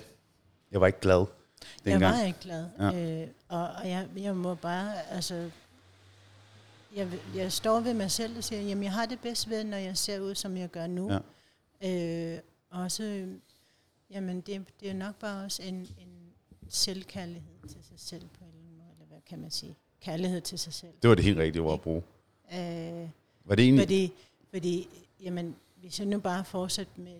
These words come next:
Speaker 2: igen at spise chokolade hver eneste dag, i så mange mængder, som jeg gjorde,
Speaker 1: Mm.
Speaker 2: jeg tør næsten
Speaker 1: Okay,
Speaker 2: ikke
Speaker 1: lad,
Speaker 2: sige,
Speaker 1: ah,
Speaker 2: men,
Speaker 1: kom
Speaker 2: øh,
Speaker 1: med det, kom med det. Hvor store
Speaker 2: <laughs>
Speaker 1: mængder var det?
Speaker 2: Ej, jamen, øh,
Speaker 1: Hvor er vi?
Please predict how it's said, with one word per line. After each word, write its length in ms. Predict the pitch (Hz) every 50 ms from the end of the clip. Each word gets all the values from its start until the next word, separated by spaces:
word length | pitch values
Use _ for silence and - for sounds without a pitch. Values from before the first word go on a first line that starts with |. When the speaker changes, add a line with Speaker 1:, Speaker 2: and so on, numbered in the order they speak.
| - -
Speaker 2:
igen 300 | - 180 - 180 170 175
at 100 | 180 175
spise 260 | - - 190 175 - -
chokolade 460 | - 175 - 170 165 170 175 175 175
hver 100 | 170 170
eneste 460 | 165 165 170 175 175 170 - - 180
dag, 380 | 160 165 170 160 151 - - - -
i 100 | 196 185
så 180 | - - 208
mange 280 | 185 175 160 160 175 180
mængder, 320 | 170 165 160 170 165 180
som 240 | 170 - 185 170 160
jeg 120 | 156 151 151
gjorde, 360 | 156 160 156 165 175 190 196 - -
Speaker 1:
Mm. 200 | 98 95 92 92
Speaker 2:
jeg 80 | 95 92 - - - - -
tør 80 | - -
næsten 260 | - - - - - 95
Speaker 1:
Okay, 140 | - -
Speaker 2:
ikke 160 | 95 - 156 160
Speaker 1:
lad, 100 | 185 180
Speaker 2:
sige, 240 | 202 220 226 214 -
Speaker 1:
ah, 140 | - - -
Speaker 2:
men, 60 | -
Speaker 1:
kom 120 | - 175 175
Speaker 2:
øh, 80 | -
Speaker 1:
med 120 | 170 156 143
det, 80 | 151
kom 180 | - 185 185 190
med 140 | 170 156 143
det. 100 | 143 143 - - - - -
Hvor 100 | 160 165
store 240 | - - 185 190 180
Speaker 2:
<laughs> 40 | 170
Speaker 1:
mængder 160 | 160 156 151
var 160 | 131 117 113
det? 100 | 117 120
Speaker 2:
Ej, 340 | 104 101 - - - - - - - - - 175 170
jamen, 360 | 165 160 156 156 156 156 156
øh, 60 | 156 - 101 80 - 147 170 170 - - -
Speaker 1:
Hvor 160 | - 113 117 113
er 80 | 110
vi? 60 | 104